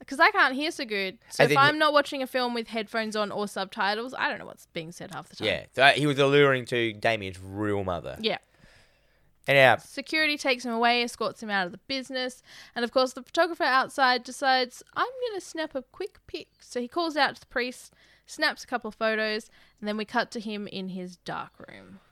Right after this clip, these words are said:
Speaker 2: Developing this shit up. He sees a weird little line, like, on his photo, like, of the
Speaker 1: Damn.
Speaker 2: priest. Like, that, fuck, man, there's, like, a line going through
Speaker 1: Like
Speaker 2: my
Speaker 1: an
Speaker 2: camera. It
Speaker 1: ex-,
Speaker 2: must have got, like, a
Speaker 1: overexposure or something?
Speaker 2: Or, yeah, or, uh, like, a, when it was loading in, scratching on. Anyway,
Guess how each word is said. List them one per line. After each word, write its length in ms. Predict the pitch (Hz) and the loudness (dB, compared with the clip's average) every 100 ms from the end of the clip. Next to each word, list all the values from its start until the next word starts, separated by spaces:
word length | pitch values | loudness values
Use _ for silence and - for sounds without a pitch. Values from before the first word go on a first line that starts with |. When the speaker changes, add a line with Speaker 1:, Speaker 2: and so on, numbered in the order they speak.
| - | -4
Speaker 2:
Developing 560 | 131 127 131 127 131 | 4 8 8 6 0
this 140 | 117 113 | -2 -2
shit 240 | - 123 | 0 4
up. 320 | 117 120 120 | 6 8 6
He 100 | 156 | 0
sees 280 | 180 240 202 | 2 4 4
a 80 | 165 | 4
weird 260 | 131 131 120 | 6 4 4
little 240 | 120 117 | 2 2
line, 640 | 113 127 139 160 175 180 | 6 6 8 8 6 4
like, 220 | 175 147 135 | 0 0 0
on 60 | |
his 180 | 117 107 - _ | -4 -8 -14 _
photo, 600 | - 147 160 165 160 165 | 2 4 6 8 8 6
like, 300 | 147 123 120 | 6 6 6
of 160 | - 110 | 4 -2
the 60 | - | -2
Speaker 1:
Damn. 160 | 151 | 0
Speaker 2:
priest. 340 | 147 147 147 156 | 4 4 2 0
Like, 160 | 113 | 0
that, 240 | 113 - - | 0 -8 -10
fuck, 220 | 277 - | -10 -6
man, 260 | 135 196 | -2 -2
there's, 140 | 196 160 | -2 -4
like, 140 | 156 | -4
a 80 | 131 | -4
line 580 | 101 107 123 135 135 120 | -4 0 0 2 -2 -4
going 240 | 110 107 | -4 -4
through 160 | 107 113 | -6 -6
Speaker 1:
Like 180 | - - | -6 -4
Speaker 2:
my 40 | |
Speaker 1:
an 40 | |
Speaker 2:
camera. 120 | 127 127 | -4 0
It 20 | |
Speaker 1:
ex-, 60 | 131 | 0
Speaker 2:
must 120 | 135 | 0
have 80 | 277 | 0
got, 120 | - | 0
like, 140 | 107 | 2
a 160 | 104 95 | 2 0
Speaker 1:
overexposure 480 | 240 262 269 269 269 | 0 -4 -4 -6 -8
or 60 | 262 | -10
something? 340 | 269 269 277 - | -14 -18 -18 -10
Speaker 2:
Or, 160 | 135 131 | 0 0
yeah, 240 | 131 135 123 | 4 6 8
or, 180 | 123 120 | 8 8
uh, 400 | 117 113 107 104 - - _ - - | 8 8 6 2 -4 -20 _ -20 -10
like, 180 | - 98 | -6 -2
a, 320 | 101 92 90 - _ _ _ _ | 0 0 0 -4 _ _ _ _
when 140 | 104 | -10
it 60 | 95 | -8
was 120 | 95 | -8
loading 460 | 104 107 110 104 104 | 2 2 4 0 -4
in, 240 | 104 104 | -4 -4
scratching 420 | 104 113 101 - | -6 0 0 0
on. 120 | 107 - | -4 0
Anyway, 180 | 151 | 2